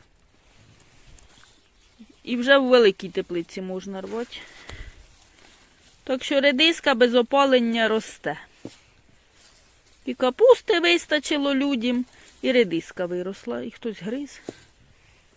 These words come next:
Гарна редиска, сілеста.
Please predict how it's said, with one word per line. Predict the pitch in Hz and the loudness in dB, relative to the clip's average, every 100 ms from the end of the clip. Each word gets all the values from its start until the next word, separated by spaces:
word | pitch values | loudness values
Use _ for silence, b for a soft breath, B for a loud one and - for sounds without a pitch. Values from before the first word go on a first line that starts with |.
| b b b _ _ | b b b _ _
Гарна | 208 196 - - | -4 -4 -4 -8
редиска, | 190 196 285 349 - 233 | -6 -4 -2 -2 -2 -4
сілеста. | - 226 214 285 311 - - 277 | -2 -4 0 0 -2 -4 -8 -8